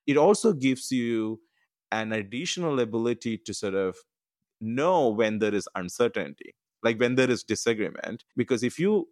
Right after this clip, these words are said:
make a label as a ma-, majority label, if, if you call that, "Okay, this sentence is offensive," just based on, like, you know, majority vote in the beginning of the data collection itself,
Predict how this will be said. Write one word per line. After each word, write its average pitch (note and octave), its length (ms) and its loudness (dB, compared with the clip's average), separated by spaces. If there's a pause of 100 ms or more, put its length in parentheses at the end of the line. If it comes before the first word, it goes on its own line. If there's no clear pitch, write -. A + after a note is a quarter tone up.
(140)
make B2+ 440 -2
a F3+ 60 2
label B2+ 400 0
as A#2+ 160 -2
a A#2 60 -2
ma-, G#2+ 200 -2
majority A2+ 480 -2
label, G2+ 300 -4
if, - 260 -8
if - 160 -8
you D#3 140 2
call C#3+ 240 0
that, B2+ 160 0
"Okay, A2+ 200 -2
this B2 200 0
sentence C3 400 -2
is A#2 160 -4
offensive," F#2+ 720 -4 (340)
just B2+ 180 0
based A#2+ 260 0
on, A2 160 0
like, G2+ 140 0
you G#2 60 -4
know, G2+ 60 -2
majority G2+ 460 -2 (360)
vote G2+ 280 -2
in G2 140 -6
the F2+ 100 -4 (240)
beginning A#2+ 400 -2
of A2 200 -4
the G2+ 120 -6
data G2 480 -4
collection F#2+ 340 -6
itself, E3 400 -4